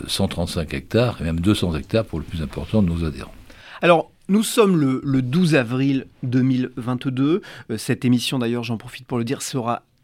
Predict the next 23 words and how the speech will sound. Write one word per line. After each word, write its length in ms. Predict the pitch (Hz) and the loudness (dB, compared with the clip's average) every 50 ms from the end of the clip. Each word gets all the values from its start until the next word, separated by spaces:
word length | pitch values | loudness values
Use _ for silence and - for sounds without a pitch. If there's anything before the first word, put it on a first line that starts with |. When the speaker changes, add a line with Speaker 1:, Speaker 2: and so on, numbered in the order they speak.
| 127 | -8
Speaker 2:
euh, 320 | 123 120 120 117 117 117 110 | -6 -4 -4 -2 -2 -4 -4
diffusée 600 | 110 131 - - - 147 131 123 135 135 135 - - | -6 -6 -6 -6 -6 -6 -4 0 0 0 0 0 -4
à 80 | - 110 | -6 -6
la 100 | 110 117 | -6 -6
fin 440 | - - - - - 151 147 - - _ - | -8 -10 -8 -4 -2 -2 -2 -4 -8 _ -14
du, 300 | 110 107 110 101 104 101 | -12 -12 -10 -12 -10 -8
du 100 | 107 110 | -6 -4
mois 140 | 110 110 107 | -4 -4 -2
d'avril. 380 | 113 117 110 131 180 214 240 - - - - - - - - - - | -4 -2 0 2 2 2 0 -2 -6 -12 -16 -16 -16 -18 -18 -12 -8
Euh, 180 | - 117 107 - - - _ _ - | -8 -6 -6 -8 -12 -16 _ _ -4
la 80 | 135 | -4
question 280 | 131 - 151 - - 180 | -4 -4 -6 -6 -2 -2
est 60 | 151 | -2
toute 140 | - 151 135 | -2 -4 -6
simple. 220 | - 208 202 - - - _ _ _ | -6 -6 -8 -8 -12 -20 _ _ _
Comment 480 | - - 208 196 202 202 220 233 262 247 | 6 6 8 8 8 6 6 4 4 2
vont 380 | 185 160 156 151 147 147 147 | 2 2 2 2 2 2 2
vos 260 | 139 127 127 131 120 131 | 0 0 0 0 0 2
adhérents 440 | 127 120 123 120 131 170 233 262 | 2 2 2 2 2 0 0 0
et 120 | 214 139 127 | 0 -2 -2
comment 420 | - 156 143 147 165 170 170 165 | -2 0 0 0 0 0 -2 -2
voient-ils 600 | 151 131 123 127 123 117 117 - - 131 123 117 | -4 -4 -4 -2 -2 -2 -4 -6 -6 -4 -4 -2
l'avenir ? 420 | 113 110 95 95 98 92 95 127 | -2 -4 -6 -6 -8 -8 -8 -10